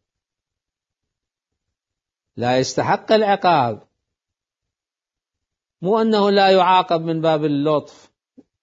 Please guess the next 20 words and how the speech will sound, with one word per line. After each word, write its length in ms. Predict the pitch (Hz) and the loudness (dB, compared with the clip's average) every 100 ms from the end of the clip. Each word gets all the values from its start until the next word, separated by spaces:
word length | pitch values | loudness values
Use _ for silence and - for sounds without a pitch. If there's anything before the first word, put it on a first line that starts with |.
| - | -12
والتسامح 720 | 113 - 123 - 151 143 120 | -12 -6 -6 -4 -4 -2 -6
معه، 640 | 123 117 107 113 107 82 82 _ _ _ _ _ _ - | -6 -8 -6 -10 -10 -16 -20 _ _ _ _ _ _ -8
لا، 100 | 131 | -2
هو 160 | 165 160 | 0 2
لا 300 | 165 196 220 | 4 4 4
يستحق 480 | 214 190 170 165 143 | 0 -4 -6 -6 -8
العقاب 460 | 127 123 113 107 | -8 -8 -10 -10
أصلًا، 220 | 107 - | -12 -14
العقل 360 | 104 107 117 135 | -14 -12 -10 -6
هكذا 400 | 139 160 180 180 | -6 -6 -6 -4
يدرك، 500 | 170 139 110 95 _ _ _ | -4 -6 -8 -12 _ _ _
هذا 140 | 117 151 | -12 -8
معنى 240 | 165 165 | -8 -6
المعذرية. 960 | 170 160 156 143 147 143 131 101 98 _ _ _ _ _ _ _ _ _ _ _ _ _ _ _ _ _ _ _ _ _ _ _ _ _ _ _ _ _ _ _ _ _ _ _ _ _ _ _ _ _ _ _ _ - | -6 -6 -6 -4 -4 -2 -4 -6 -12 _ _ _ _ _ _ _ _ _ _ _ _ _ _ _ _ _ _ _ _ _ _ _ _ _ _ _ _ _ _ _ _ _ _ _ _ _ _ _ _ _ _ _ _ -18
هذا 180 | 110 110 | -14 -10
معناه 300 | 110 123 143 | -8 -4 -2
ماذا؟ 360 | 156 185 185 | -2 -4 -4
معناه 880 | 160 113 120 139 170 151 120 113 101 | -6 -6 -6 -6 -6 -12 -16 -18 -18
جزم 520 | 104 98 123 175 214 202 | -18 -8 -4 -2 -2 -4
بعدم 460 | 180 175 185 190 | -4 -4 -6 -8